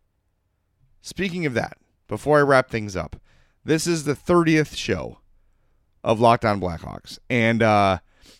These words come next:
I, I, I've, I've taken some time out as the show's gone on, uh, to thank you guys for your support. And it's really kinda crazy. I have the ability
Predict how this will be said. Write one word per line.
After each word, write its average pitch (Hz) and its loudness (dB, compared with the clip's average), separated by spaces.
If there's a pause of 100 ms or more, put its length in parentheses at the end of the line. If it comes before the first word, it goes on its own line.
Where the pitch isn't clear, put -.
(260)
I, 127 2
I, 143 2
I've, 143 2
I've 151 2
taken 202 2
some 170 -6
time 135 0
out 120 4 (880)
as 139 4
the 135 -2
show's 135 0
gone 110 2
on, 90 -2 (880)
uh, 107 2
to 117 -2
thank 160 -2
you 147 -6
guys 107 0
for - -6
your 98 -2
support. - -12 (920)
And 120 0
it's - -8
really 135 0 (420)
kinda 208 0
crazy. 139 -2
I 98 0
have 165 -2
the 175 -4
ability 104 -4